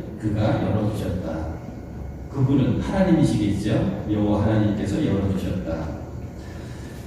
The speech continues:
입다의 이야기를 통해서 우리는 패배를 믿고 승리의 삶을 만들어가는 역전의 은혜를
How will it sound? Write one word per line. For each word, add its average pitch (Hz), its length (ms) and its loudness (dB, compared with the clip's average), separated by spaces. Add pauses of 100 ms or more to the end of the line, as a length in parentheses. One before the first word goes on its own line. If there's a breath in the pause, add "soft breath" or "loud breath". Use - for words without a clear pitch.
입다의 180 760 6
이야기를 151 440 8
통해서 120 300 4
우리는 101 720 2 (260)
패배를 202 640 2
믿고 117 600 2
승리의 190 640 6
삶을 120 600 4
만들어가는 113 960 4 (280)
역전의 143 1040 4
은혜를 123 760 8